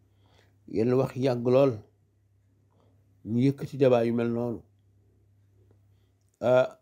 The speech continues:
te débat bi waroon na fekk jamono jii noo ngi ci, euh,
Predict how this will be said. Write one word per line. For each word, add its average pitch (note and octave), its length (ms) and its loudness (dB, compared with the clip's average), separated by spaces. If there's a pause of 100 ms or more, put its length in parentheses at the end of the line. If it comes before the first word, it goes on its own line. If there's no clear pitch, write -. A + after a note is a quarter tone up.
(760)
te - 100 -16
débat B2+ 360 2
bi C#3 480 0
waroon C#3+ 380 -2
na B2+ 120 -6
fekk - 300 -14 (120)
jamono B2 280 0
jii C3 360 -4 (800)
noo B2+ 180 -2
ngi B2+ 160 -2
ci, C#3 240 -4 (600)
euh, G#2+ 580 -6